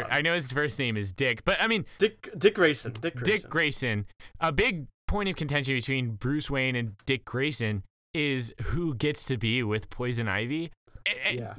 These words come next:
Speaker 2: Dick never once mentioned, "You're already dating Julie Madison." <laughs>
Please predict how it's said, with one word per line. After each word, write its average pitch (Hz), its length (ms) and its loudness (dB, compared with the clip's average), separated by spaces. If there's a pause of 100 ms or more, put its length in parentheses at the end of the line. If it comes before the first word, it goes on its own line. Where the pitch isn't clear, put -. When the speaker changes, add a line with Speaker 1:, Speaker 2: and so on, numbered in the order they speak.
(160)
Speaker 2:
Dick 185 320 2
never 180 480 0
once 165 400 0
mentioned, 151 440 0 (220)
"You're 240 160 4
already 285 380 4
dating 202 720 2
Julie 233 440 2
Madison." 214 640 4 (240)
<laughs> - 60 -14